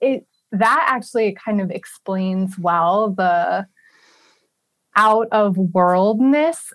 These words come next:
of the birth portal and, like, the work of, and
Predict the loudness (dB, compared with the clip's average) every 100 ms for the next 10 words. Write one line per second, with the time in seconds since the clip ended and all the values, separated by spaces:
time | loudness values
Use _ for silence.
0 | 0 2 2 0 -2 -6 -14 _ -2 -2
1 | 2 0 0 -4 -4 -2 0 -2 -4 _
2 | _ _ _ 0 2 2 0 0 0 2
3 | 0 0 -2 -2 -2 0 0 2 0